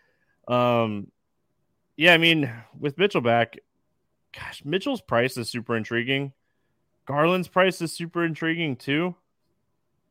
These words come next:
I don't know. I don't think I would play both of them together, obviously, but I, I could definitely see, like, if I was running, like, a twenty incher max, making a group of, like, zero to one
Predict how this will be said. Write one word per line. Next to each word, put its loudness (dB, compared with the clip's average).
I -10
don't -4
know. -4
I -2
don't 0
think 2
I 6
would -2
play 0
both 4
of 0
them 0
together, 2
obviously, 0
but -2
I, 2
I -2
could -8
definitely 0
see, -6
like, 2
if -6
I 4
was 2
running, 2
like, -2
a -6
twenty -2
incher -8
max, -2
making -4
a -4
group -4
of, 2
like, 0
zero 0
to 4
one 2